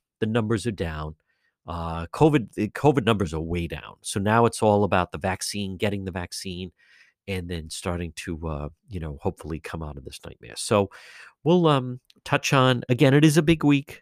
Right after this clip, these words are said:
with the Trump impeachment trial. We'll see with, if, if anything develops with Governor Raimondo. It was a gr-, I en-, really enjoyed watching that game last night. I'm glad I watched it. I'm s-, I'm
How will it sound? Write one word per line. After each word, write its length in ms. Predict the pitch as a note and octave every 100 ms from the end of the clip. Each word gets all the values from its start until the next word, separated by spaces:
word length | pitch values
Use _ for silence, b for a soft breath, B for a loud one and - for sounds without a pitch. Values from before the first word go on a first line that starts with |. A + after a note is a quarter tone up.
| -
with 120 | A2+
the 100 | A2+
Trump 340 | - C3+ A#2 A#2+
impeachment 480 | A2 A#2+ - G#2
trial. 420 | - G#2+ F#2+ G2+ - B B B
We'll 120 | G#2+ G#2
see 240 | - B2+
with, 240 | B2 A#2 -
if, 240 | G#2+ G2 -
if 180 | - G2+
anything 400 | A#2 A#2 - G2
develops 400 | G2 G2 G2 -
with 140 | F#2
Governor 260 | - G2 G2
Raimondo. 500 | F2+ F2 D#2 E2 E2+ B B B -
It 60 |
was 140 | A#2+ A2+
a 60 |
gr-, 240 | F2+ G2+ A#2+ A#2+
I 160 | C3+
en-, 280 | C3+ C3 G#2
really 360 | B2 C#3 D3 C#3+
enjoyed 400 | A#2+ B2 A2+ F#2
watching 380 | F#2 - F#2+
that 160 | E2+ D#2
game 340 | F#2 D#2+ D#2 D2+
last 260 | E2 D#2+ -
night. 180 | C#2+ -
I'm 100 | F#2+
glad 260 | G#2+ G2+ A2
I 80 |
watched 420 | A2 G#2+ G2+ - A2
it. 100 | - _ b b b
I'm 120 | F2
s-, 200 | F2 - -
I'm 300 | G2 F2+